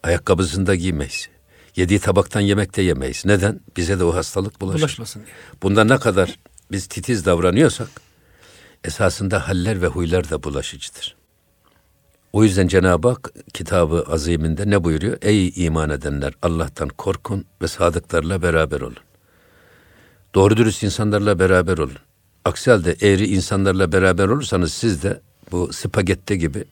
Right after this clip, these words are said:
Speaker 1: solucan gibi
Speaker 2: Eğrilirsiniz.
Speaker 1: eğri büğür olursunuz.
Speaker 2: Eyvallah.
Speaker 1: Dost doğru olmak istiyorsanız doğru insanlarla beraber olun. Çünkü körlerle yatan
Speaker 2: Şaşı kalkar.
Speaker 1: şaşı kalkar. Burada da esasında işte bu ilişki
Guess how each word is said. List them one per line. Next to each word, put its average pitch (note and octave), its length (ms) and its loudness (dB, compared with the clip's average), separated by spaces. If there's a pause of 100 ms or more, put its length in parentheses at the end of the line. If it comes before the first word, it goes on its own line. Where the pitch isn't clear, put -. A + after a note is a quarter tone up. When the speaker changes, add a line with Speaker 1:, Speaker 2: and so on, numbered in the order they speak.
Speaker 1:
solucan G#2+ 540 2
gibi E3+ 140 6
Speaker 2:
Eğrilirsiniz. D#3+ 360 2
Speaker 1:
eğri G2 220 2
büğür F2 140 0
olursunuz. D2 500 -6
Speaker 2:
Eyvallah. B2 260 -10 (680)
Speaker 1:
Dost A2+ 240 4
doğru F#2 220 4
olmak F2 240 2
istiyorsanız B2+ 560 -2
doğru G#2+ 220 6
insanlarla E2 600 0
beraber F2+ 380 4
olun. C3 240 4
Çünkü F#2+ 320 -2
körlerle G2 500 2
yatan C#3 380 0 (220)
Speaker 2:
Şaşı D3 320 -6
kalkar. A2+ 320 -6
Speaker 1:
şaşı - 360 -6
kalkar. - 400 -12 (840)
Burada G#2 300 4
da C#3+ 60 6
esasında D2+ 600 0
işte E2+ 300 -4
bu A2+ 120 0
ilişki F#2 500 -2